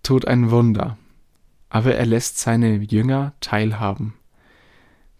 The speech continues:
Das Wunder geht quasi durch deren Hände. So ist das im Reich Gottes.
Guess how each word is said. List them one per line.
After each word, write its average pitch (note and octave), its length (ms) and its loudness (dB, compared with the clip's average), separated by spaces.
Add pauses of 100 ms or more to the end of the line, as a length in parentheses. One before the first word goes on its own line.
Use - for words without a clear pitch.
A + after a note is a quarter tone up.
Das - 260 -2
Wunder E3 540 2
geht C3 280 0
quasi A#2+ 400 0
durch A2+ 200 -4
deren A2 260 -4
Hände. A2+ 400 -2 (840)
So - 180 -2
ist C#3+ 180 -2
das B2+ 160 0
im A#2+ 100 2
Reich A2+ 300 -2
Gottes. - 520 -4